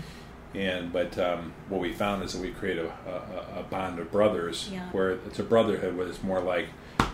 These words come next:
Speaker 1: pound your chest, "Dude, I got your back, you got my back" kind of thing.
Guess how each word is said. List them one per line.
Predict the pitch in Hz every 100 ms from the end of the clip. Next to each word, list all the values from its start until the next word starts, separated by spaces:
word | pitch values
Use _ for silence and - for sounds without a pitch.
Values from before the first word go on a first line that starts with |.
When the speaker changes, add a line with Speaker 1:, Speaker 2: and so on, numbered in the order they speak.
| - - - -
Speaker 1:
pound | 110 104
your | 95
chest, | - 110 95 101
"Dude, | 104 104
I | 95
got | 92 90 -
your | 98
back, | 95 90 87
you | 104
got | 92 85
my | 95 101
back" | 95 85 -
kind | 92 87
of | -
thing. | 92 87